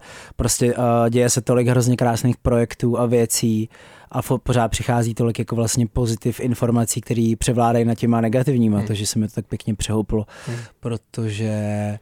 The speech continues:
Speaker 1: rok dvacet jedna tak happy nebyl, takže jsem možná, eh, byl na čas to trochu vyrovnat.
Speaker 2: Jo, je to u tebe hodně jako závislý na, eh, fakt jako na té práci, když víš, jako co máš před sebou, třeba dva, tři kroky, tak seš najednou jako víc klidnější?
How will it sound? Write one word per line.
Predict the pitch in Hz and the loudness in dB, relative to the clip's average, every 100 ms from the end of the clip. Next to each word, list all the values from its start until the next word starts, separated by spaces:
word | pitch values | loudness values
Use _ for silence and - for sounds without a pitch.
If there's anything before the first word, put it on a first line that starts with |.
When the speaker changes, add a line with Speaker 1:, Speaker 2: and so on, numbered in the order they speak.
| _ - | _ -6
Speaker 1:
rok | 117 113 | -2 -2
dvacet | 110 113 113 | 0 -2 0
jedna | 120 113 | 2 2
tak | 113 | 2
happy | 110 117 123 | 2 2 2
nebyl, | 117 104 117 117 123 | 2 2 4 4 2
takže | 117 107 110 104 104 | 0 -2 0 -2 -6
jsem | - 110 | -4 -2
možná, | 101 101 107 104 101 98 - 107 104 101 | 0 -2 0 0 -2 -4 -6 -4 -2 -4
eh, | 95 - - - - | -6 -16 -20 -20 -4
byl | 117 110 | 0 0
na | |
čas | 107 117 - | 0 -2 -2
to | 110 | -2
trochu | 110 - 113 | -4 -2 0
vyrovnat. | 110 107 101 - - 156 | 2 2 -2 -4 -14 -8
Speaker 2:
Jo, | 117 110 101 - | -8 -8 -12 -10
je | 135 | -6
to | 117 | -4
u | 120 | -2
tebe | 120 117 | -2 -2
hodně | 113 104 | -2 -2
jako | 107 104 | -2 -2
závislý | 110 104 107 - 113 | -2 -2 -2 -4 -2
na, | 107 107 107 - - - - _ - | -2 -2 -4 -8 -20 -20 -20 _ -12
eh, | 113 107 | -6 -4
fakt | 117 101 | -4 -4
jako | 110 113 | -4 -4
na | 104 | -2
té | 117 | -2
práci, | 117 110 120 156 | -2 -2 -2 -4
když | 131 123 110 | -2 -4 -6
víš, | 110 120 113 - - _ - | -8 -8 -8 -12 -14 _ -8
jako | 110 120 | -6 -6
co | 110 - | -6 -4
máš | 113 110 104 | -2 -2 -4
před | - 113 | -10 -10
sebou, | - 110 110 | -6 -4 -4
třeba | 107 - 104 107 104 | -4 -8 -4 -2 -2
dva, | 104 107 | -4 -6
tři | - 110 | -6 -10
kroky, | 110 107 - 107 104 - - - _ - | -6 -6 -4 -6 -6 -10 -20 -20 _ -4
tak | 113 104 | -4 -4
seš | - - | -6 -6
najednou | 110 104 107 | -4 -4 -4
jako | 104 110 | -4 -6
víc | 107 | -8
klidnější? | - 110 104 131 143 160 | -6 -6 -4 -6 -4 -6